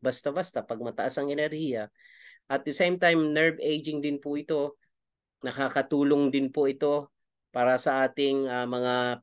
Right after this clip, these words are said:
pain reaction sa ating body system. No? Yun. At syempre, meron po tayong detoxification of the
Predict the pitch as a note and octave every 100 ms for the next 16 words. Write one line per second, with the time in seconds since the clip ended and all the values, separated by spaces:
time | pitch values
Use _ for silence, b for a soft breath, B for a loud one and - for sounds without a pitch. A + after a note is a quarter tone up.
0 | - D3+ C#3+ C3 - C3 B2+ C#3+ B2+ B2
1 | A2+ A2 A2+ A2 A2 G#2 G2 G2+ - G2
2 | - G2 F2+ G2+ _ _ _ _ _ _
3 | _ _ G#2 G#2+ F#2+ _ - A2 B2 F2
4 | - _ _ _ b b b - A2+ A#2
5 | A#2 _ _ _ - D#3+ F#3+ F3 E3+ D3+
6 | C3+ C3+ D3 C#3+ C#3+ C#3+ C#3 C#3+ C3+ D3+
7 | B2+ - C#3 C3+ C#3+ C3+ B2+